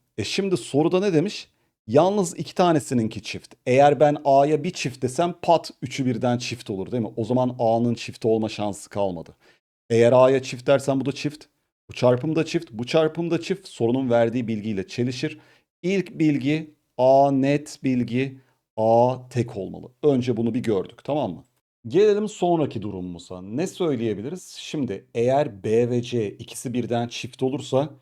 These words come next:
çift, çift, çift, çift hepsi çift olur. O zaman böyle bir ihtimal var mı? Hayır bak. Hemen ikinci durumu da fark ettik.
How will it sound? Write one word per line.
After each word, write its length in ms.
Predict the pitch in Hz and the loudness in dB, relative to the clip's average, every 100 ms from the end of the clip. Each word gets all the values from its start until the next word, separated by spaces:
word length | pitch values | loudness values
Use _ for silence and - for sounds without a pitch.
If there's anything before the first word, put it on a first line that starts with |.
| _ _ | _ _
çift, 480 | - - 127 120 - - _ _ _ _ _ | -12 -4 -2 -4 -8 -20 _ _ _ _ _
çift, 480 | - - 131 123 - - _ _ _ | -6 -2 -2 -2 -10 -20 _ _ _
çift, 480 | - 139 165 165 - _ _ _ | -4 0 0 -2 -14 _ _ _
çift 360 | - 170 - - | -2 -2 -2 -4
hepsi 400 | - 131 - 117 | 0 0 0 -10
çift 280 | - 101 - | -10 -14 -12
olur. 160 | 92 - | -12 -10
O 100 | 117 | -6
zaman 300 | 110 123 127 | 0 2 2
böyle 180 | 131 135 | 2 2
bir 80 | 135 | 0
ihtimal 380 | 127 135 143 147 | -2 0 2 6
var 180 | 151 147 | 6 4
mı? 120 | 165 | 0
Hayır 380 | 127 113 101 82 | 2 4 4 -2
bak. 160 | 82 _ _ _ _ | -8 _ _ _ _
Hemen 400 | 143 151 135 135 - | 0 2 2 0 -6
ikinci 420 | - 120 110 104 | -4 -2 0 -2
durumu 260 | 113 104 | -2 -2
da 80 | 101 | -2
fark 360 | 92 95 87 - | -4 -8 -10 -14
ettik. 360 | 87 - - | -18 -18 -20